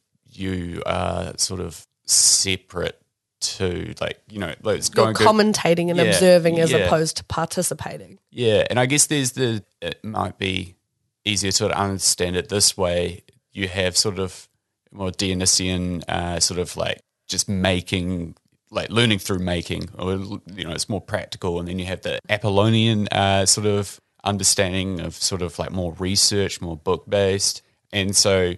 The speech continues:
Speaker 1: I see that Dionysian sort of being more that, the sort of, like, I'm painting and making, generating work
Speaker 2: And for your
Speaker 1: outside of meaning. And then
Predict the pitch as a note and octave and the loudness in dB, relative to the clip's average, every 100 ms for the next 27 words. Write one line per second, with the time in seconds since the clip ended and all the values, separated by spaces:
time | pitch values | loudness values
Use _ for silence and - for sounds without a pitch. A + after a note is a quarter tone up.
0 | - _ _ _ G2+ G2 G#2+ F#2+ - - | -8 _ _ _ -2 -2 0 0 0 -2
1 | F#2 F#2+ - F2+ F2+ F2+ F#2+ F2+ F2 F2 | 0 0 0 -2 -4 -4 -4 -2 -2 -2
2 | F2+ F2+ E2 D2+ - - E2+ E2+ D#2+ _ | -4 -4 -4 -4 -2 -2 -2 -4 -4 _
3 | _ - F#2 F#2 - - F2 F#2+ F#2+ F2 | _ -8 -4 -4 -6 -6 -4 -2 -2 -4
4 | E2+ E2+ - E2 E2+ F2 F2 - E2+ E2 | -6 -10 -8 -6 -4 -4 -6 -6 -8 -10
5 | - _ _ - G#2+ F#2 F2+ F2 E2+ E2+ | -14 _ _ -2 0 2 0 0 -4 -4
6 | F2 A2+ - _ _ _ _ _ G#3+ G3 | -2 -2 -6 _ _ _ _ _ 0 2
7 | - A3 A3+ G2 G2+ G#2 F#2+ G2 F2+ F2 | 4 4 6 6 6 4 2 0 0 -2
8 | E2 A2 - - G2+ F#2 F2+ F2+ F2 F2+ | -4 -6 -10 -12 -4 -2 0 -2 -2 -6